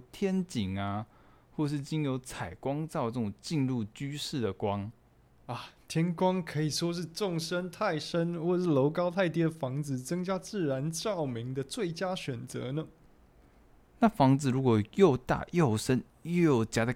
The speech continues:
Speaker 1: 高层住宅里面，没有天光的话怎么办呢？难道只能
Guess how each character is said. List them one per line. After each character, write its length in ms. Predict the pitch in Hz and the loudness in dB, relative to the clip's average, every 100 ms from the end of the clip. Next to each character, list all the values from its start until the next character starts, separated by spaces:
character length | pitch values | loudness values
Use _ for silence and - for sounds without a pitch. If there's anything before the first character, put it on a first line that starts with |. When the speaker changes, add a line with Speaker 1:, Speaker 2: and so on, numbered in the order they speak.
| - | -2
Speaker 1:
高 280 | 170 151 151 | 2 4 4
层 240 | 127 117 | 4 2
住 240 | - 156 120 | 2 0 2
宅 200 | 113 110 | 4 4
里 160 | 107 | 6
面， 160 | 113 123 | 6 6
没 120 | 139 | 6
有 100 | 120 | 4
天 400 | - - 160 147 | 0 4 4 4
光 160 | 143 135 | 2 2
的 60 | |
话 160 | 139 120 | 4 2
怎 80 | 104 | 4
么 100 | 104 | 0
办 320 | 107 160 131 110 | 4 4 6 4
呢？ 220 | 113 120 - - - - | 2 -2 -8 -20 -6 2
难 120 | 147 | 4
道 140 | 180 | 4
只 100 | 139 | 4
能 160 | 131 | 2